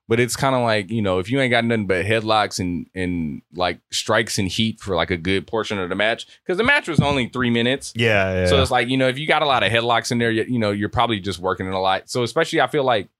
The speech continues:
Speaker 1: both of them were kinda green, and with Lucky Cannon being the heel, he was leading the match.
Speaker 2: Mm, yeah, yeah,
Speaker 1: So
Speaker 2: yeah.
Speaker 1: that's kinda how, like, that one played out. And then even with him being the heel, to have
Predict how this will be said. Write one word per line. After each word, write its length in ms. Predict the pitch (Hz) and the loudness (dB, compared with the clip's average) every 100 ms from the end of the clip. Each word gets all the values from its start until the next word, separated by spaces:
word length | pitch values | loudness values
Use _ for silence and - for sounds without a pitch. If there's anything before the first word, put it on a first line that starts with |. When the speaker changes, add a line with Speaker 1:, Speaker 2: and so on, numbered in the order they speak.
| _ _ _ _ _ _ _ _ - | _ _ _ _ _ _ _ _ -2
Speaker 1:
both 180 | 135 147 | -2 0
of 80 | 139 | 0
them 160 | 127 | 0
were 100 | 110 | 0
kinda 260 | 101 131 117 | 0 0 0
green, 480 | 101 117 139 156 175 _ _ _ _ _ _ _ _ _ _ | 0 -2 -2 -4 -8 _ _ _ _ _ _ _ _ _ _
and 600 | - 104 95 92 87 76 80 101 | -2 0 2 0 -2 -4 -10 -2
with 320 | 104 104 90 | 0 0 0
Lucky 360 | 104 113 117 | 0 0 0
Cannon 300 | 101 120 110 90 | 0 0 0 0
being 240 | 107 101 | -2 0
the 100 | 90 | -2
heel, 380 | 82 139 127 104 | -2 0 2 0
he 120 | 110 | -2
was 160 | 92 85 | -6 -4
leading 380 | 113 113 90 | -2 -2 -2
the 60 | 73 | -6
match. 160 | 69 - 98 | -8 -2 0
Speaker 2:
Mm, 600 | 98 101 98 92 87 95 | 2 2 2 2 2 2
yeah, 100 | 92 | 2
yeah, 200 | 90 87 | 4 2
Speaker 1:
So 40 | 87 | 4
Speaker 2:
yeah. 60 | |
Speaker 1:
that's 200 | 104 113 | 2 0
kinda 200 | 107 98 | -2 -2
how, 120 | 98 | -2
like, 260 | 85 82 78 | -2 -4 -4
that 200 | 87 90 | -4 -2
one 140 | 87 | -4
played 280 | 85 87 80 | -6 -2 -2
out. 320 | 78 76 71 | 0 -2 -4
And 220 | 76 92 95 | -6 -8 -6
then 160 | 95 | -6
even 280 | 120 165 190 | -4 -4 -2
with 140 | 156 | -2
him 280 | 131 139 123 | 0 0 0
being 240 | 117 117 107 | -2 -2 -2
the 100 | 95 | -6
heel, 520 | - 127 147 160 160 _ _ _ _ _ _ _ _ _ _ - | -6 -2 -2 -2 -8 _ _ _ _ _ _ _ _ _ _ -8
to 160 | 120 | 0
have 280 | 113 101 87 | 2 2 0